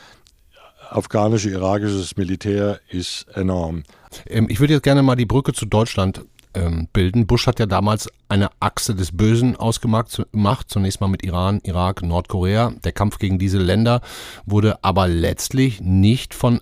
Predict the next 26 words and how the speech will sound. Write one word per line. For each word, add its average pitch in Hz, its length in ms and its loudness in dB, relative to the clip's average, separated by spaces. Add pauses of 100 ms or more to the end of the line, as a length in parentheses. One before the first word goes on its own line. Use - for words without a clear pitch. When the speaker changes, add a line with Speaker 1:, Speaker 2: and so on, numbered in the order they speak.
Speaker 2:
allen 113 560 2
Verbündeten 113 640 0
mitgetragen. - 680 0
Deutschland 131 560 0 (200)
hat 104 160 -2
zwar 98 160 0
in 80 80 -4
Afghanistan 110 640 0
und 87 180 0
Mali 104 600 2
geholfen, 117 560 2 (100)
aber 87 280 -2 (100)
nach 90 240 0
Irak 87 540 0 (380)
sind 110 140 -2
wir 127 80 6
nicht 143 160 8
mitgegangen. 71 640 0
Bundeskanzler 104 520 0
war 98 80 0
noch 95 140 0
Gerhard 90 300 -2
Schröder, 117 280 0
Außenminister 98 520 -2
Joschka 80 340 -4
Fischer. - 400 -2